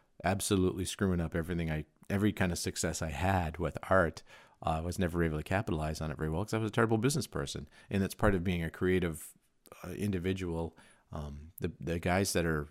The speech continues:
in the, in, well, the artists, I should say, that are successful,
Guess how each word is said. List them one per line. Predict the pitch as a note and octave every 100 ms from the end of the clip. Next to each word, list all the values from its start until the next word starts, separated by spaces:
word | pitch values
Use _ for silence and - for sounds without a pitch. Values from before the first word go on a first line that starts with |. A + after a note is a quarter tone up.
| -
in | E2
the, | E2 -
in, | E2+ C2 - - - - -
well, | G2 F2 - -
the | G2+
artists, | G#2+ A2+ A2+ -
I | E2+
should | - E2+
say, | - F2
that | E2+ E2
are | E2 - - - - _
successful, | - F#2+ - - G2 - - D#2 D#2+